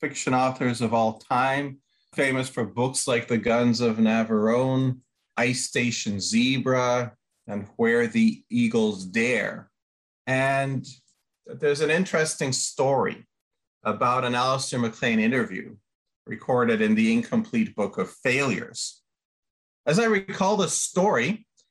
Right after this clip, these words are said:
it seems that MacLean was a private individual who shunned publicity, and it was notoriously difficult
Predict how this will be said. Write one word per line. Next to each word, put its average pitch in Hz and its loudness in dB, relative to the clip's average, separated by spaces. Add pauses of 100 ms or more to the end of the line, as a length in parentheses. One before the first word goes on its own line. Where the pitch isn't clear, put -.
(180)
it 190 0
seems 285 0
that 233 0
MacLean 170 0
was 117 0
a - 0
private 156 -2
individual 147 -4
who 117 2
shunned 127 0
publicity, 127 -2 (600)
and 175 2
it 175 0
was 170 0
notoriously 180 -2
difficult - -4